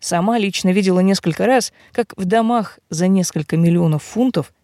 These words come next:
родители не заморачивались и разогревали в микроволновке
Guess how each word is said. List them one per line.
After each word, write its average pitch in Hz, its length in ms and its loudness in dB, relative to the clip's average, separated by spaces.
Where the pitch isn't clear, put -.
родители 277 440 0
не 247 120 2
заморачивались 285 880 0
и 277 220 -2
разогревали 208 640 0
в 214 60 2
микроволновке 202 720 -2